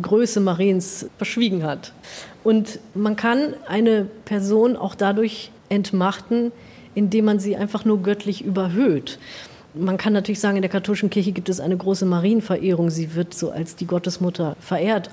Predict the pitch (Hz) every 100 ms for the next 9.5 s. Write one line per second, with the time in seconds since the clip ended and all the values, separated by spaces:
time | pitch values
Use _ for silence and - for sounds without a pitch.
0 | - 202 202 202 - - - - 208 190
1 | 220 233 233 208 220 - 185 202 196 196
2 | 175 214 - 208 196 196 202 202 190 -
3 | 190 190 202 196 - - 185 180 190 196
4 | 170 - 131 - 127 123 - - 185 -
5 | 208 - - - - - 175 196 - 214
6 | 208 220 202 196 185 175 196 220 - 190
7 | 180 - 214 196 160 - 214 240 202 170
8 | - 196 190 160 143 135 156 160 175 -
9 | 185 208 135 170 180